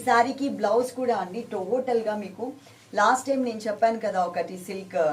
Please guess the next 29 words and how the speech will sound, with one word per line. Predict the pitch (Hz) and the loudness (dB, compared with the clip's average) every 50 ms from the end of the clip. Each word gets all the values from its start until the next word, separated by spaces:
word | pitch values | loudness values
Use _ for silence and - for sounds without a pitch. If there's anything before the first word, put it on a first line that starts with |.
| 143 143 147 | 0 -2 -2
type | 165 156 156 156 156 | -2 -2 0 0 -2
of | 156 151 - - | -2 -2 -4 -2
saree | 170 156 156 156 160 156 | 0 0 2 2 0 -4
అని | 156 160 - | -6 -6 -8
చెప్పేసి, | 151 - - 139 143 - - | -10 -10 -10 -12 -12 -12 -14
ఇట్లాంటి | - - 180 175 180 185 180 185 | -4 -4 -2 -2 -2 -6 -10 -10
డిజైన్ | 165 147 165 151 156 156 160 | -8 -6 -6 -6 -6 -8 -10
అని | - - | -12 -12
చెప్పేసి, | 165 143 - - 156 156 - 220 240 285 - - - - - - - - - 208 | -14 -14 -10 -10 -10 -10 -10 -12 -14 -14 -16 -20 -20 -20 -20 -20 -14 -2 2 4
ఆ | 247 254 254 | 4 4 4
సారీకి | 247 233 240 254 262 247 254 233 | 2 2 2 2 0 0 0 0
వచ్చేసి | 220 - 233 226 226 233 247 233 220 | 0 0 -4 -4 -2 -4 -4 -8 -8
మనకి | 208 202 - - 220 233 240 208 | -10 -10 -14 -12 -8 -8 -6 -6
మొత్తం | 185 - - 214 214 214 208 | -6 -6 -6 -8 -8 -8 -8
కూడా | 214 208 240 247 196 185 | -2 2 2 2 4 4
బనారసీ | 185 185 196 208 233 262 262 262 269 254 - | 2 4 4 4 4 4 2 2 -2 -6 -6
స్టైల్లో | - 220 185 185 180 185 208 220 185 190 | -6 -4 -4 -4 -2 -2 -4 -4 0 4
బ్లౌజ్ | 175 170 175 175 185 190 | 4 4 4 4 2 -4
అనేది | 180 175 180 170 165 143 | -4 -4 -6 -8 -8 -10
ఇచ్చారు. | - 165 156 - 220 247 | -6 -6 -6 -4 -4 -4
మీకు | 240 - 208 185 185 | -6 -6 -8 -10 -10
గుర్తుందా? | 190 185 - 226 214 208 202 233 254 - - - - - - 233 | -10 -10 -8 -8 -6 -4 -4 -4 -6 -6 -12 -18 -18 -8 -4 -2
ఎయిట్ | 247 247 247 | -2 0 -2
హండ్రెడ్ | 233 220 208 196 214 | -4 -4 -4 -6 -6
అండ్ | 220 220 - | -6 -8 -10
ఫిఫ్టీ | 220 - - 262 247 226 | -12 -10 -6 -4 -4 -4
రూపీసే | 226 220 208 196 190 226 220 220 | -4 -6 -8 -10 -6 -6 -4 -4
మనం | 208 196 190 185 185 185 | -4 -6 -8 -10 -10 -10
సేల్ | 180 175 180 | -10 -10 -10